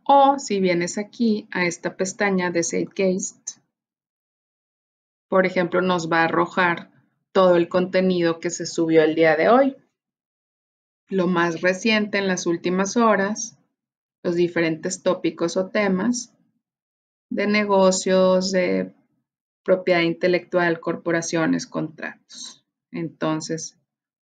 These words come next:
por días, es una página muy completa con mucha información.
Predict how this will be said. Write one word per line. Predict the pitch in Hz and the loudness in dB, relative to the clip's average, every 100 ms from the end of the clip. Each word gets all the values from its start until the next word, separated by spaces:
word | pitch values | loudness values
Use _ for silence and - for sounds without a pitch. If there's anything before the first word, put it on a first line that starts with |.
| - | -2
por | 175 160 165 | 0 2 0
días, | 180 202 214 214 214 208 214 - - - _ _ _ - | 0 0 2 2 2 0 -4 -8 -14 -20 _ _ _ -10
es | 185 180 | -8 -6
una | 208 226 226 | -4 -4 -2
página | 214 196 190 190 | -2 0 2 4
muy | 185 190 220 | 6 6 4
completa | 220 277 330 220 185 185 202 202 | 4 0 2 2 0 0 -6 -2
con | 175 175 | 0 0
mucha | 180 185 185 | 2 0 2
información. | 202 226 220 190 175 - 165 185 - | 0 2 2 2 0 0 0 0 -4